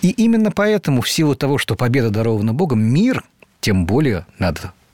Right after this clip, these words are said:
с-, с-, э, сохранить, потому что Господь его даровал, и, значит, все мы, все христиане под знаменем Евангелия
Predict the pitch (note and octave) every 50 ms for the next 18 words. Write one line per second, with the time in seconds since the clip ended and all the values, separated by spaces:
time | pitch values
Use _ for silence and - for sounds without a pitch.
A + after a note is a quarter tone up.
0 | _ - - - - G2 - - - - - - G2 G2 - - - - - -
1 | - - G#2+ - - A2+ - B2+ A#2+ C3+ F3+ E3+ - - - - A#2 A#2 A2+ -
2 | - A#2+ G#2 - - G2+ G2 A2+ - - - A#2+ G2 - G#2+ G2 G2+ F#2+ G2 G#2
3 | A2+ B2 C#3+ G3+ A#3 A#3 - - D3+ A2+ C3+ C3+ - C#3 A2+ - - - - -
4 | - - - - - D#3+ C#3+ A#2 F#2+ F#2 G2 G2+ G#2 A#2+ F3 F#3+ D#3 - - -
5 | - - - B2 G#2 E2+ - - - - - - - F#2 - - - A2+ E3 F#3
6 | E3+ A#2+ F2+ - - - - _ - G#2 E2 - - F#2+ G2+ G#2+ A#2+ A2 G2+ G2+
7 | G2 F#2 F#2 F#2 A2+ D#3 G3+ G3 F3 D#3 C3+ A#2+